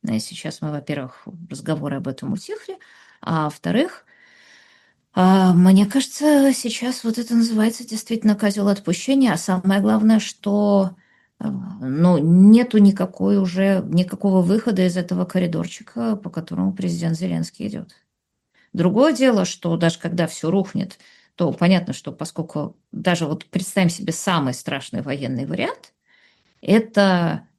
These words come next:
э, Россия занимает, э, всю Украину по Днепру.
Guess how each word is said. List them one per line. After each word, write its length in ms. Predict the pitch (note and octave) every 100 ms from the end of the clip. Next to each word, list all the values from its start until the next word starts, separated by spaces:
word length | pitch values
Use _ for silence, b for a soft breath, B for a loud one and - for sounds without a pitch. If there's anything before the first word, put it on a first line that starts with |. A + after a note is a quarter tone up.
| _ -
э, 520 | - C#3 D3+ D3 C#3+
Россия 800 | E3 E3+ - B3+ C4 A3+ F#3 F3 -
занимает, 840 | - D#3 F3+ F3+ E3 D#3 D3 - -
э, 200 | D3+ -
всю 260 | - E3+ D#3+
Украину 760 | - D#3+ G3+ C4 G#3+ E3+ D3
по 200 | - F3
Днепру. 460 | F3 D#3 - -